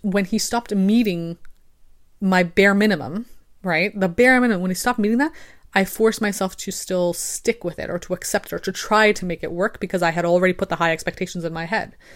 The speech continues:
And again, I didn't realize it in the moment, but in retrospect, I'm like, "Wow, like, that's exactly what was happening." I aimed too high and I got very disappointed because when you aim too high, you don't allow people to show you themselves, their true selves, and you don't allow yourself to,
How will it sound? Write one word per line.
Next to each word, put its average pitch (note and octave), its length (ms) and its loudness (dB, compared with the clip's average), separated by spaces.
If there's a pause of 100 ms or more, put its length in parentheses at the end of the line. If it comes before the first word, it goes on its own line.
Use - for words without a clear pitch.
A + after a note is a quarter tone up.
(680)
And G#3+ 120 4
again, G#3 220 4
I E3 60 0
didn't A3 200 -2
realize A3 260 2
it F3+ 80 -6
in F3 80 -4
the F3 60 -2
moment, F3+ 580 -4 (760)
but F3+ 100 0
in F3+ 160 0
retrospect, G3 560 -2
I'm E3+ 60 -8
like, E3+ 180 -8
"Wow, D#3 460 -6
like, C#3 180 -12
that's F#3+ 200 -2
exactly G3 440 4
what F#3 40 0
was F#3 100 -4
happening." F#3+ 280 -4
I D#3+ 160 -2
aimed F3+ 300 -2
too - 160 -4
high C4 460 -2 (380)
and A3 100 0
I A3 60 2
got A3+ 220 2
very F#3+ 300 2
disappointed A3 500 -6
because F3 360 -2
when F3+ 120 -2
you F3+ 100 -4
aim B3 180 -2
too C4+ 160 -6
high, F3+ 400 -4 (460)
you A3+ 80 2
don't C4 180 6
allow G3+ 240 4
people G#3+ 280 -6
to - 80 -8
show F#3+ 360 0
you F#3 160 0
themselves, E3+ 680 -6 (160)
their F3+ 140 0
true - 180 -6
selves, D#3+ 340 -4
and G3+ 140 0
you G3+ 60 2
don't A3 120 0
allow G3+ 160 2
yourself G3 340 -2
to, F#3 360 -4